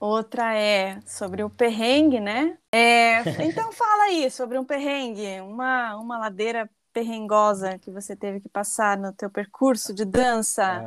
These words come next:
Speaker 2: Ah, agora tem que falar, né? Porque como, se eu fa-, se eu falei no começo que eu sou uma ladeira, tem os altos e tem os baixos, né?
Speaker 1: <laughs>
Speaker 2: Ai,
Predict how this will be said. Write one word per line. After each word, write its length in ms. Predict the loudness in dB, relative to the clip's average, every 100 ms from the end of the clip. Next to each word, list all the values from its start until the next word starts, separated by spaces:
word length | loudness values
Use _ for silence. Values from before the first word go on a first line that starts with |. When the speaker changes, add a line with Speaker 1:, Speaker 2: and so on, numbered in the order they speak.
| -10
Speaker 2:
Ah, 440 | -8 -8 -8 -10 -16 -16 -14
agora 360 | -10 -8 -8
tem 140 | -8 -8
que 80 | 0
falar, 440 | 4 6 6 6
né? 100 | 4
Porque 380 | 0 -6 -2 -4
como, 280 | -4 -8 0
se 140 | 2
eu 60 | 4
fa-, 200 | 4 4
se 140 | 0
eu 40 |
falei 220 | 0 0 0
no 100 | -2
começo 320 | -4 -6 -6
que 60 |
eu 40 | -6
sou 160 | -6
uma 120 | -6 -4
ladeira, 460 | -4 0 0 -2
tem 280 | -4 -4 -4
os 160 | -2 2
altos 400 | 2 2 -2 -8
e 60 |
tem 180 | -10 -14
os 80 | -16
baixos, 400 | -12 -10 -10 -2 2
né? 120 | 2 0 -8 -4 -2 -2 -4 -6 -8 -10 -10 _ _ _ _ -20
Speaker 1:
<laughs> 320 | _ -20 -12
Speaker 2:
Ai, 420 | -2 2 4 2